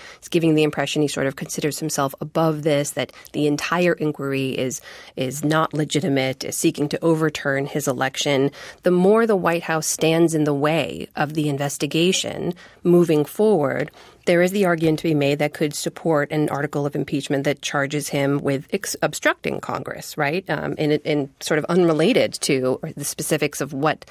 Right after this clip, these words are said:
happened in the dealings with Ukraine or uni-, or not. So, yeah, I think that's something that they're considering. But again, uh, the, the inquiry has expanded so much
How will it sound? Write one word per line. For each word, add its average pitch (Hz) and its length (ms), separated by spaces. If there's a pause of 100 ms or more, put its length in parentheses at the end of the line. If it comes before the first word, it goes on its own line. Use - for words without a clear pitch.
(220)
happened 147 480
in 147 180
the 139 60
dealings 139 440
with 143 160
Ukraine 135 560
or 139 180
uni-, 131 400
or 131 220
not. 147 380
So, 165 280 (320)
yeah, 196 200
I 185 40
think 226 180
that's 226 180
something 202 260
that 160 160
they're 143 140
considering. 220 580
But 214 140
again, 233 320
uh, - 260 (300)
the, 190 200 (300)
the 190 100
inquiry 214 320
has 165 140
expanded 175 800 (280)
so 185 360
much 156 420